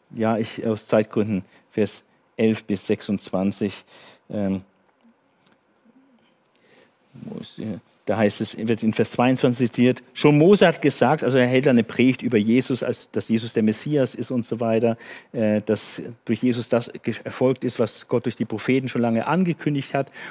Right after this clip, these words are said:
Und in dem Zusammenhang sagt Petrus dann auch, „Schon Mose hat gesagt“, jetzt wird fünfter Mose achtzehn zitiert, „Einen Propheten wie mich wird der Herr, euer Gott, aus eurem Volk für euch berufen. Auf ihn sollt ihr hören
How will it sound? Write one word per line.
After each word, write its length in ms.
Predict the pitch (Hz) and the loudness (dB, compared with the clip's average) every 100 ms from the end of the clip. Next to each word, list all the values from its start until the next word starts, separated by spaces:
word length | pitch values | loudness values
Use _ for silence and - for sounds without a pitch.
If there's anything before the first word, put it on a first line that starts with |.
| - | -2
Und 80 | 147 | 2
in 60 | |
dem 160 | 165 220 | 6 4
Zusammenhang 560 | 185 - 165 170 165 156 | 4 4 4 4 4 4
sagt 320 | 151 143 - | 2 0 0
Petrus 320 | 160 156 139 | 0 0 2
dann 140 | 127 | 2
auch, 360 | 120 143 190 - - - - | 2 4 4 2 -12 -18 -14
„Schon 220 | - 170 | 4 6
Mose 420 | 170 254 269 151 135 | 8 8 8 6 4
hat 140 | - | 2
gesagt“, 580 | 135 - 123 117 - - _ | 2 4 4 4 0 -10 _
jetzt 200 | 127 120 | -6 -2
wird 140 | 135 - | -2 0
fünfter 300 | 151 - 147 | -2 0 2
Mose 420 | 143 135 139 123 - - | 2 4 4 2 0 -10
achtzehn 420 | - 170 - 180 | -2 0 2 2
zitiert, 420 | 156 156 - 185 - - - - | 2 -2 2 2 2 -8 -6 2
„Einen 300 | 160 214 202 | 6 6 6
Propheten 500 | 185 - 214 202 180 | 4 6 4 6 4
wie 100 | 170 | 8
mich 380 | 233 254 - | 8 6 4
wird 140 | 165 156 | 2 4
der 80 | 143 | 6
Herr, 200 | 151 139 | 4 4
euer 200 | 143 139 | 4 6
Gott, 240 | 160 165 | 4 4
aus 200 | 151 147 | 2 2
eurem 240 | 139 135 | 2 2
Volk 300 | 127 143 165 | 2 2 2
für 120 | - 127 | 2 2
euch 200 | 135 - | 2 0
berufen. 460 | 123 123 135 165 - - - | 0 0 0 -4 -6 -14 0
Auf 280 | 143 - | 2 2
ihn 200 | 196 226 | 6 8
sollt 260 | 233 196 160 | 8 6 6
ihr 140 | 139 | 4
hören 400 | 139 131 117 165 | 6 6 6 2